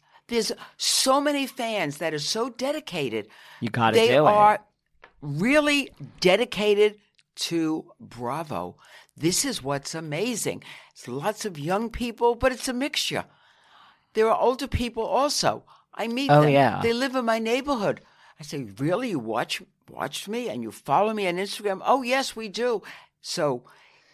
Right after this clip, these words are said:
Speaker 2: Yeah,
Speaker 1: it's
Speaker 2: like, do you get stopped a lot walking
Speaker 1: a
Speaker 2: around New
Speaker 1: lot.
Speaker 2: York?
Speaker 1: A lot.
Speaker 2: And then do you get
Speaker 1: People
Speaker 2: stopped?
Speaker 1: remember me from that little clip of being in Dorinda's apartment. They said they saw me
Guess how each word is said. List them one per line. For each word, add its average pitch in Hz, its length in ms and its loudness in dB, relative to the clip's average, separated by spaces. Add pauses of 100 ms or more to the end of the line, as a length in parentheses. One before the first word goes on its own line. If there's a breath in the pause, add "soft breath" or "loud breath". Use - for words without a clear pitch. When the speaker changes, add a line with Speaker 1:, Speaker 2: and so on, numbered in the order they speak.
Speaker 2:
Yeah, 175 120 6
Speaker 1:
it's 170 40 6
Speaker 2:
like, 165 160 4
do 151 120 0
you 180 100 6
get 190 220 2
stopped 147 380 2
a 151 60 2
lot 139 240 2
walking 123 340 0
Speaker 1:
a 131 40 -2
Speaker 2:
around 123 180 2
New 123 60 0
Speaker 1:
lot. 123 60 2
Speaker 2:
York? 120 360 0 (180)
Speaker 1:
A 139 60 -6
lot. 90 320 -10 (300 soft breath)
Speaker 2:
And 151 180 6
then 147 140 6
do 147 120 0
you 170 60 2
get 170 140 4
Speaker 1:
People 392 140 6
Speaker 2:
stopped? 262 340 6
Speaker 1:
remember 277 420 -2
me 214 180 -6
from 202 300 -8
that 196 200 0
little 269 300 -8
clip - 440 -8 (100)
of 165 220 -8
being 208 200 -4
in 190 120 -8
Dorinda's 180 460 -6
apartment. 208 540 -6 (560 loud breath)
They 220 160 4
said 214 340 0
they 196 180 -2
saw 262 360 2
me 302 340 0